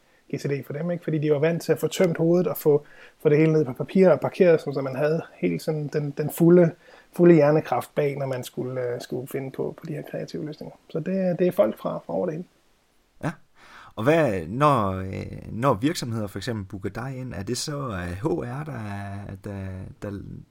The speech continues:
Speaker 2: der trækker dig ind som en, som en del af sådan en,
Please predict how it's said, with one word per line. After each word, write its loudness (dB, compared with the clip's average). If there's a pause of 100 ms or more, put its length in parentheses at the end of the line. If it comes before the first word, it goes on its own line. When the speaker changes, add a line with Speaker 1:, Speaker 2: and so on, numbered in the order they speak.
(640)
Speaker 2:
der -4
trækker -6
dig -6
ind -10
som -6
en, -6
som -10
en -8
del -6
af -8
sådan -10
en, -8